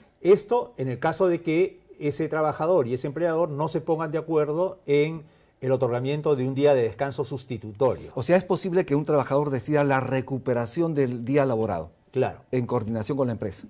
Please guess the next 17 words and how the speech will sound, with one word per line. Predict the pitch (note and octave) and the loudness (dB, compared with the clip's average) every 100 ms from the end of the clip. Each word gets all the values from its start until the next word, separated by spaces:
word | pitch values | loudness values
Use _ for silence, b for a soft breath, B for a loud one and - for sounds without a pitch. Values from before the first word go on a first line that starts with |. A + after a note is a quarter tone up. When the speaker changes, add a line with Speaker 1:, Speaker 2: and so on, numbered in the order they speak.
| - | -10
Speaker 1:
Claro, | A2 F#2 | -8 -6
pero | - A#2+ | -4 -4
si, | G#2 C#3+ B2+ C3 | -4 -4 -4 -4
si | - C3 | -8 -4
se | C#3 | -2
produce | A#2+ C3 G3+ G#3+ G#3+ F#3+ F3 F3 | 2 4 4 6 6 6 4 -2
este | D3 - | -6 -6
supuesto, | D#3+ C#3 F3+ D#3+ - F3 | -4 0 2 2 -2 -2
es | |
decir, | B2+ A2 D#3+ D#3 b b b | -2 -2 -4 -6 b b b
si | - C3 | -6 -4
yo | A#2+ D3+ C#3+ - | 4 6 6 2
acuerdo | B2 C#3+ D3 | 0 2 4
con | C#3 | 2
mi | B2 | -2
empleador | G#2+ A#2+ B2+ D3 A2+ | -2 2 4 4 4
trabajar | A2+ A2 G#2+ C#3+ B2+ | 0 -2 -2 -2 -2